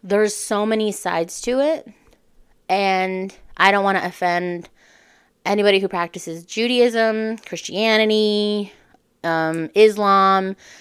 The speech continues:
Like, I just wanna try and keep it all around respectable.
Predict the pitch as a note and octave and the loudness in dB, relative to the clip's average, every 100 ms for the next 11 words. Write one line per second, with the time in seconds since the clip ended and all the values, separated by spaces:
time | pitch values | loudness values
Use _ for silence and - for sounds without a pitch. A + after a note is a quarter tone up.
0 | - _ _ G3 F3+ E3+ E3+ - - _ | -20 _ _ -4 -2 -2 -6 -14 -20 _
1 | _ _ _ _ _ _ _ _ - F#3+ | _ _ _ _ _ _ _ _ -2 0
2 | G3 F#3+ G3+ F#3+ - G3 F3+ - F#3 F3+ | 0 -4 -4 -6 -4 -6 -4 -6 -4 -2
3 | E3 F3 F3 E3+ E3+ E3+ E3+ F3 F3+ - | -2 -2 -2 -4 -4 -4 -6 -10 -14 -18
4 | - - F#3+ F#3 - D#3+ E3+ - G3+ G#3+ | -18 -8 -6 -6 -8 -8 -8 -4 -2 0
5 | A3 A3+ B3 | 0 0 -4